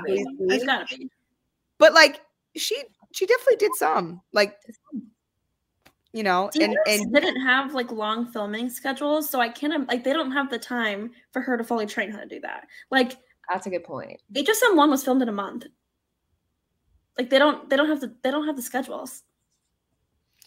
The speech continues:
Speaker 3: That's wild.
Speaker 1: That movie would have been filmed in, like, three months if it was, like, a real movie.
Speaker 2: Yeah.
Speaker 3: Yeah.
Speaker 2: That's just the D com. You know, and it's,
Speaker 1: I
Speaker 2: like, a
Speaker 1: know.
Speaker 2: good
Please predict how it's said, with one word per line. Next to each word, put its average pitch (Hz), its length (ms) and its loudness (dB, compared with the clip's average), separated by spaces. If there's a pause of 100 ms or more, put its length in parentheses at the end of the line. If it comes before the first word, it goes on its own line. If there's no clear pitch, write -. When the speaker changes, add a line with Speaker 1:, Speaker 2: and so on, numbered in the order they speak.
(340)
Speaker 3:
That's - 220 -20
wild. 143 140 -14
Speaker 1:
That 208 240 2
movie 240 260 0
would 233 120 4
have 220 80 0
been 208 140 -2
filmed 196 280 -2
in, 185 60 -6
like, 175 160 -6
three 165 200 -12
months 147 360 -18
if 180 120 -6
it 175 40 -2
was, 175 140 -4
like, 170 80 -8
a 165 100 -4
real 147 260 -6
movie. - 560 -12 (340)
Speaker 2:
Yeah. - 220 -8 (580)
Speaker 3:
Yeah. 165 240 -14
Speaker 2:
That's 370 140 -2
just 392 140 -8
the 381 80 -2
D 427 120 4
com. 220 380 -6 (1300)
You 285 120 6
know, 254 160 2
and 311 100 0
it's, 440 180 -2
Speaker 1:
I - 60 4
Speaker 2:
like, 220 40 4
a 233 40 8
Speaker 1:
know. 233 80 8
Speaker 2:
good 233 240 0